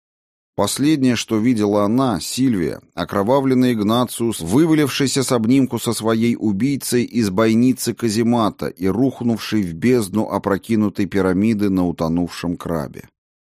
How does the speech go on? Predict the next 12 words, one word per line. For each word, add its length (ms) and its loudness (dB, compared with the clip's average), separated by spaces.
Конечно, 640 -2
недооценивать 760 2
чародея 600 2
его 320 2
калибра 500 2
глупо, 540 -2
но 160 -4
потом 360 -4
он 100 0
нигде 300 -2
не 100 -2
проявился. 680 -6